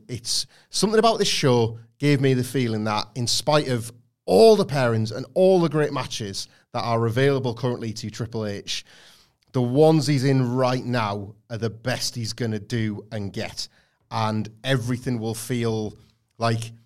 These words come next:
wrestling has that thing where, like, oh, this Sunday, this Saturday, whatever, the season finale, eh, the world ends, da, da, da. And then they have to convince you on Monday, "Oh, it's not actually, the world's ending next month,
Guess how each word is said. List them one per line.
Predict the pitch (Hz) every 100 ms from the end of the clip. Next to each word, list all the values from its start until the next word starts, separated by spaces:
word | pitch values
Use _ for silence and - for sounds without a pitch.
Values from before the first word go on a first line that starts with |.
| _ _
wrestling | 131 147 - 147 131
has | 113 131
that | 139 -
thing | 143
where, | 127 110
like, | 104 -
oh, | - - -
this | 156 -
Sunday, | 175 151 110
this | 127 -
Saturday, | 143 117
whatever, | 113 123 113
the | 104
season | - 185 185 151 151
finale, | 151 147 131 110
eh, | 135
the | 131
world | 135 180 156
ends, | 151 131 110
da, | 123
da, | 117 117
da. | 113 113 - - 123
And | 113
then | 110
they |
have | 113
to | 113
convince | 120 107 120 117
you |
on | 110
Monday, | 113 110 101
"Oh, | 104 226 226 160
it's | 117 -
not | 190 -
actually, | - 95
the | 104
world's | 123 120
ending | 123 113 110
next | 175 -
month, | 101